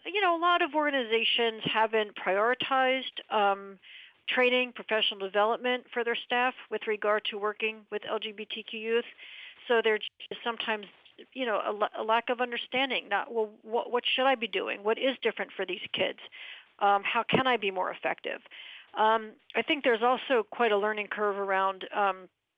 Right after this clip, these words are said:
supporting transgender children and youth in particular, because,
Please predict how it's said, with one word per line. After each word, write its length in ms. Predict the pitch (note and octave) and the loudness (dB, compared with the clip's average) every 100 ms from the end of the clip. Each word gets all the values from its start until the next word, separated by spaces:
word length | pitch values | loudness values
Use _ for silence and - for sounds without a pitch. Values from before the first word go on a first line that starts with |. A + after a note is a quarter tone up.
| _ _ _ - - | _ _ _ -16 -10
supporting 380 | B3+ - B3+ G#3+ | -10 0 0 0
transgender 680 | F#3+ A3 F#3 - A#3 A#3 A3+ | -2 0 -2 0 -2 0 -2
children 400 | - G3 G3 G3 | 0 0 0 0
and 120 | F#3 | -2
youth 160 | F#3 F#3 | -2 -2
in 100 | F#3+ | -4
particular, 600 | F3+ - D#4+ C#4 A#3 G3+ G3 | -6 -2 0 2 4 4 2
because, 480 | G3 - A3 G3+ | -2 0 4 4